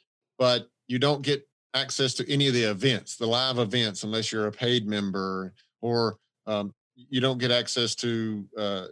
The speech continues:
some of the courses and things like that. So I, I'll, I'll have to segment it out some,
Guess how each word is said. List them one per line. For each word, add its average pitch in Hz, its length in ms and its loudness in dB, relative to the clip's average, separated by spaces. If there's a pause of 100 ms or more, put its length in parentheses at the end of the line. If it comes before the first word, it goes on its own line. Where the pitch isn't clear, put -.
(840)
some 135 260 -2
of 117 60 2
the 110 80 2
courses 113 640 2
and 98 120 -4
things 113 220 -2
like 104 160 0
that. 101 220 0
So 120 200 2 (320)
I, 139 160 -2
I'll, 165 320 2
I'll 147 140 0
have 180 220 0
to 139 100 -2
segment 139 420 0
it 123 80 0
out 123 200 2
some, 131 340 0